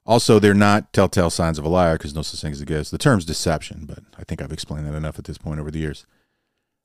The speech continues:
Another one is talking excessively but sharing no specific details. That also is inaccurate. One of the things we see with teenagers is that's very common,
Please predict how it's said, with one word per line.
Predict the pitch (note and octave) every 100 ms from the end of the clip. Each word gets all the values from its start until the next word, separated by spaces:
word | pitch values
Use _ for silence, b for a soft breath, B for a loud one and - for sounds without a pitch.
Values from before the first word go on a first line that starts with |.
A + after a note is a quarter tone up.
| -
Another | G2 B2 C3
one | A#2+ A2+
is | F#2+
talking | - A2 A2+ A#2
excessively | G2 - - A2 G#2+ A#2+ A#2+ A#2+
but | G#2+ -
sharing | G2+ F2+ F2+
no | E2+
specific | - D2+ E2+ D2+
details. | F2 E2+ F2+ E2 E2+
That | E2
also | E2 -
is | D#2
inaccurate. | D#2 D2+ D2+ - D#2 -
One | A#2+
of | -
the |
things | A2+ F2+
we | F2
see | -
with | E2+ -
teenagers | F2 E2+ F2+ G#2 D#2+
is | C#2+
that's | D#2 -
very | D#2+ D2+
common, | - D#2+ F#2